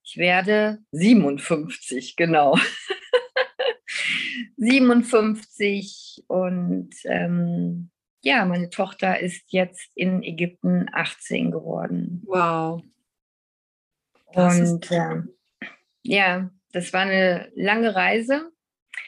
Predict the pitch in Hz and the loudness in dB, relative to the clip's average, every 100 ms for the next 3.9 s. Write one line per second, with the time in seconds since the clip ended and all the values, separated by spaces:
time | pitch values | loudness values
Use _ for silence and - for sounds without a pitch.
0 | - _ _ _ _ _ - 214 220 208 | -20 _ _ _ _ _ -2 2 2 0
1 | 208 202 202 185 185 - 190 175 175 180 | -2 -4 -4 -4 -4 -4 -4 -2 -2 -2
2 | 165 170 175 175 165 - 170 165 160 202 | 2 2 2 0 -2 -4 -2 0 4 6
3 | 208 147 123 123 - - 151 165 | 6 4 2 0 -6 -12 -6 -6